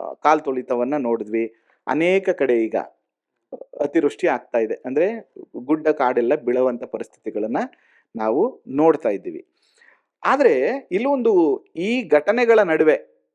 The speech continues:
ಮತ್ತೆ ಮೊನ್ಮೊನ್ನೆ ಕೂಡ, ಆ, ಒಂದು ನಮ್ಮ ಮಹದೇಶ್ವರ ಬೆಟ್ಟದ ಕಾಡಿನ ಪ್ರಾಂತ್ಯದಲ್ಲಿ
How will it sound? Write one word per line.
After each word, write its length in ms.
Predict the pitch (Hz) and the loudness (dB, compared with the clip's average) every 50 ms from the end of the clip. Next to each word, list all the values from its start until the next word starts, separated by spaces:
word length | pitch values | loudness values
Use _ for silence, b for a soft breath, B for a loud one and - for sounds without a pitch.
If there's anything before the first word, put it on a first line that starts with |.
| _ _ _ _ _ _ _ - - | _ _ _ _ _ _ _ -10 -10
ಮತ್ತೆ 220 | 175 170 175 175 | -6 0 0 0
ಮೊನ್ಮೊನ್ನೆ 480 | 160 147 143 143 151 151 147 143 143 139 | 0 0 -2 -2 -2 -2 -2 -2 -2 -4
ಕೂಡ, 220 | 139 - 139 131 131 127 127 123 127 123 123 _ _ _ _ _ - | -2 -2 -2 0 0 -2 -4 -6 -10 -16 -20 _ _ _ _ _ -10
ಆ, 40 | - | -8
ಒಂದು 520 | 113 107 98 123 123 117 113 113 110 110 110 104 101 104 98 98 - 50 50 50 - - - - - - _ _ _ _ _ _ - | -6 -4 -2 -2 -2 -2 -2 -2 -2 -2 -2 -2 -4 -4 -4 -6 -6 -6 -6 -8 -8 -10 -10 -10 -12 -12 _ _ _ _ _ _ -14
ನಮ್ಮ 240 | 120 120 117 113 110 | -10 -8 -8 -8 -6
ಮಹದೇಶ್ವರ 560 | 113 117 120 127 123 123 123 120 - 131 120 | -6 -4 -4 -4 -2 -2 -2 -4 -4 -8 -8
ಬೆಟ್ಟದ 300 | 113 110 - - 117 110 110 104 104 _ _ - | -8 -10 -10 -10 -8 -8 -8 -8 -10 _ _ -6
ಕಾಡಿನ 260 | - 123 123 120 120 120 | -4 -4 -4 -4 -6 -8
ಪ್ರಾಂತ್ಯದಲ್ಲಿ 760 | 120 120 113 113 113 110 - 107 107 110 107 107 107 107 | -10 -10 -10 -10 -10 -10 -10 -8 -6 -6 -6 -6 -8 -10